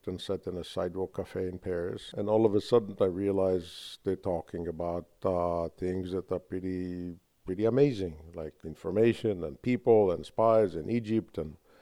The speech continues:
this and that. And it became very clear to me what, what he was doing. So after, afterwards, when we were walking home, my father turned to me and he said, "So now you know what I'm doing?" And I said, "Uh, yes." And he said, "You realize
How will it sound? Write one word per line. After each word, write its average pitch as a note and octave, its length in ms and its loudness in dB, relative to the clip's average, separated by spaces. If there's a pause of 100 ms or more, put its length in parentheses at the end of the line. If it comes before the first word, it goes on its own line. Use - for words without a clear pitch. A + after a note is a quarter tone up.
(680)
this A2 260 0
and G2 140 4
that. G2+ 320 6
And G2+ 140 0
it F#2+ 100 -6
became F#2 340 -4
very F2+ 220 2
clear A2+ 280 4
to G#2+ 140 -2
me F2+ 200 -2
what, F2+ 240 -2 (160)
what F2+ 180 0
he F2 80 -4
was E2+ 220 -4
doing. G#2+ 500 4
So A#2 240 0
after, D3 480 4
afterwards, A#2+ 880 4
when A2 140 4
we A2 60 4
were A2+ 180 8
walking A#2+ 460 4
home, C3+ 440 4
my G#2 120 2
father A2 360 2
turned G#2+ 380 -4
to G2+ 80 -8
me G2 220 -2
and F#2+ 100 -2
he F#2 80 -4
said, G2 340 -2
"So A2 120 0
now B2 160 4
you A#2+ 140 6
know B2 120 8
what A2+ 240 8
I'm G#2+ 160 4
doing?" C3 260 0 (240)
And G2 280 0
I F#2 80 0
said, F#2 300 -6 (120)
"Uh, F2+ 300 -2
yes." - 560 -8
And F2+ 120 -16
he F2+ 60 -12
said, E2+ 220 -12
"You F#2+ 140 -4
realize G#2+ 760 4